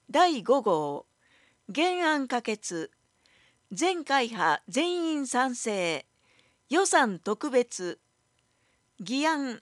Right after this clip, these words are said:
第七十二号。五年度国民健康保険事業費補正予算第一号。原案可決。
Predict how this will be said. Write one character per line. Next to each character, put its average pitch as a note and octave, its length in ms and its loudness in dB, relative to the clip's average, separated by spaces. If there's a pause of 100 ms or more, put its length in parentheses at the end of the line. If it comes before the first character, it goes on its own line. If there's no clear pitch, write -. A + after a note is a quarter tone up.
第 D#4 360 2
七 B3+ 280 0
十 D#4 260 -4
二 B3+ 180 -6
号。 D#3 400 -2 (580)
五 C4+ 160 6
年 E4+ 300 2
度 F3 280 2 (320)
国 C4 300 4
民 G4 240 -2
健 F4+ 200 0
康 E4 340 6
保 D4 140 -2
険 F4+ 320 -2
事 D#4+ 180 0
業 D#4+ 240 2
費 F3 340 -6 (100)
補 A#3 160 2
正 F4 360 0
予 C#4 160 0
算 D#3+ 380 -6 (300)
第 D#4 360 2
一 A3+ 240 -6
号。 D3 480 -2 (680)
原 F4 400 0
案 D4 240 0
可 A#3+ 140 -2
決。 G#3 500 -6